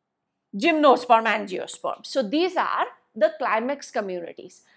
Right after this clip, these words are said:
So pioneer is crustose, climax is forest, angiosperm, gymnosperms, and all these intermediate communities are called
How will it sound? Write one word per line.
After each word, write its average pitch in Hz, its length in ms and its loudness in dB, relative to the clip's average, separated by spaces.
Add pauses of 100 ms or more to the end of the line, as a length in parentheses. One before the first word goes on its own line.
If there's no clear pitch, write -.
(100)
So 277 200 2
pioneer 285 680 2
is 349 180 -4
crustose, 339 680 -2
climax 240 680 -2
is 403 460 -2
forest, 262 640 0
angiosperm, 254 540 -4
gymnosperms, 233 720 -8 (340)
and 277 260 -4
all 370 460 4
these 381 240 -4
intermediate 311 960 -6
communities 277 880 -2 (320)
are 233 260 2
called 220 500 -4